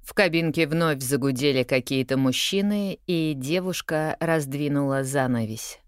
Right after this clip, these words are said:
Воздух, мутноватый и сладкий от табачного дыма, всюду лица солдат, пьяные и взбудораженные. Эмиль стоял спиной ко входу,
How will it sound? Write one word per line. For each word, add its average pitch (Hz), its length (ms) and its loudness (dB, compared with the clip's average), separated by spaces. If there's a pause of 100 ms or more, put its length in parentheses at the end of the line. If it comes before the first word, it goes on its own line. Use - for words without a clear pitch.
(680)
Воздух, 160 640 2 (360)
мутноватый 160 800 4
и 151 40 0
сладкий 156 540 2
от 139 180 0
табачного 147 680 2
дыма, 170 460 2 (500)
всюду 196 320 4
лица 180 300 2
солдат, 151 680 4 (420)
пьяные 151 600 4
и 151 160 2
взбудораженные. 139 1120 2 (920)
Эмиль 180 340 4
стоял 165 480 4
спиной 165 460 2
ко 151 180 2
входу, 190 480 2